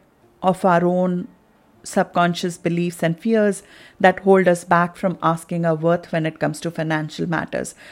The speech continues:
when it comes to especially joy in financial matters, when it comes to not being able to stand up for ourselves because the flaccid ground that we have about our own worth blocks us from asking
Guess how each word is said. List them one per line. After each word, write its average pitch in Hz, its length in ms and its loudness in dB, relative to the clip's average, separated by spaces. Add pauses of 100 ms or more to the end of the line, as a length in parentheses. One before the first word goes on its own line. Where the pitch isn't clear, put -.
(120)
when 180 180 0
it 180 160 -2
comes 180 460 -4
to 196 200 2
especially 190 580 -2
joy 190 460 4
in 214 120 2
financial 165 580 0
matters, 156 440 -4 (320)
when 214 180 6
it 226 160 0
comes 233 300 4
to 240 120 2
not 214 280 4
being 214 180 0
able 208 220 0
to 202 80 2
stand 190 340 0
up 220 180 2
for 202 160 -2
ourselves 175 440 0
because 175 360 -4 (360)
the 190 100 8
flaccid 196 800 2 (160)
ground 196 540 6
that 185 240 4
we 185 140 0
have 175 500 2
about 170 340 4
our 170 160 6
own 170 260 0
worth 170 380 2 (320)
blocks 196 560 6
us 208 180 4
from 180 240 0
asking 160 520 -2